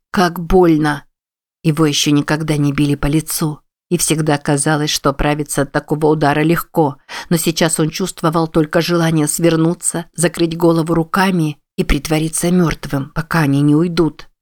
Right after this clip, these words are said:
"Карсвелл!" крикнула Кейт за секунду до того, как Роб схватил его за локоть и оттащил от шкафчиков,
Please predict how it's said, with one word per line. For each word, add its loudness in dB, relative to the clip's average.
"Карсвелл!" 0
крикнула 2
Кейт -2
за 2
секунду 2
до 2
того, 2
как -2
Роб 2
схватил 0
его 2
за 2
локоть -2
и 0
оттащил -2
от 0
шкафчиков, -2